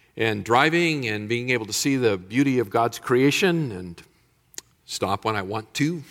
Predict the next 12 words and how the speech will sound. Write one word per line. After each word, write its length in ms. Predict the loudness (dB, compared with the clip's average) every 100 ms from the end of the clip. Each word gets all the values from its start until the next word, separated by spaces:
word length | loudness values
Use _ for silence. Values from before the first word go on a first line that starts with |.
| -14
<laughs> 100 | -14 -14 _ _ _ -16
see 180 | -8 -2
what 140 | 0
I 40 |
want 220 | 2 0 0
to 140 | -2
along 240 | -2 -2
the 100 | -2
way. 300 | 0 2 0 -4 -18 _ _ -20 -20 -20 _ _ _ _ _ _
But 180 | 2 6
as 220 | 6 6
I 300 | 6 6 6